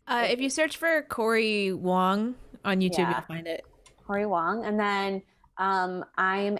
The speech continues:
Speaker 2: a, as you said, writer and professional communicator. So if anyone needs any help with writing, ghostwriting,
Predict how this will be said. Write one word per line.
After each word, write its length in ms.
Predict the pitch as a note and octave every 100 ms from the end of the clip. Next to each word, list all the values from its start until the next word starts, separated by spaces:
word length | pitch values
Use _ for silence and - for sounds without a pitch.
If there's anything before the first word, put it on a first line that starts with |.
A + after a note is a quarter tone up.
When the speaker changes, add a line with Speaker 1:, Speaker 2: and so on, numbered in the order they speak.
| -
Speaker 2:
a, 260 | F#3+ F#3
as 220 | F3 F#3 F#3
you 60 |
said, 220 | G3 F#3+
writer 220 | F#3 F3 F#3
and 140 | F#3+
professional 560 | F#3+ - G3 - B3 B3+
communicator. 800 | C4 D4 D4 C4 C4+ C4 C4+ G4+
So 200 | - C#4
if 60 | A#3+
anyone 540 | A3 A3+ A#3 A#3 A#3
needs 280 | A#3 A#3+ A3 -
any 360 | G#3 G#3+ G#3+ G#3+
help 420 | G3 G3 G#3+ G#3+
with 240 | G#3 G3 F#3+ - _ -
writing, 520 | A3+ B3+ B3+ B3 A3
ghostwriting, 840 | G#3 A3+ A3 A#3 A3 A3 G#3+